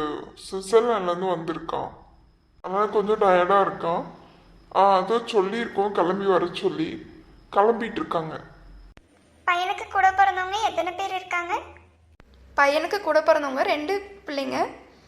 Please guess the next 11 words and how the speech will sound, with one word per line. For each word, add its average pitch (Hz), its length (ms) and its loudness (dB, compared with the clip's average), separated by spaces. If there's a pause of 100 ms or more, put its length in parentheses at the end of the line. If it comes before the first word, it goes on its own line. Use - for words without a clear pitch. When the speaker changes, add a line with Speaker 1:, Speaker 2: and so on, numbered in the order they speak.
(160)
Speaker 3:
ரெண்டு 339 200 2
பிள்ளைங்களுமே 339 460 0
ஃபாரின்ல 339 420 4
இருக்காங்க, 240 320 -6 (200)
இன்னும் 339 220 -6
இங்க 311 140 -8
இல்ல, 254 220 -4 (140)
இந்தியாவுல 349 420 0
இல்ல. 269 120 -6 (840)
Speaker 2:
ஓ, 359 100 2 (160)
அப்படிங்களா? 349 560 -6